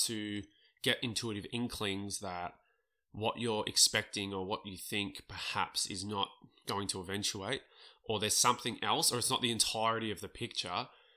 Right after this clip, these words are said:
that the fact that that's not nothing, to me, I've learned to trust that.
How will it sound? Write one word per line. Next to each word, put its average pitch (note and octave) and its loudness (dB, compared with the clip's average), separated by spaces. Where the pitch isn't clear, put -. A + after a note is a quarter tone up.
that G2 0
the A2 -6
fact A2+ 4
that - -8
that's A2+ 0
not A2 0
nothing, G2 0
to - 0
me, A2 4
I've G2+ 2
learned G#2 0
to F2+ -4
trust - 0
that. D3 0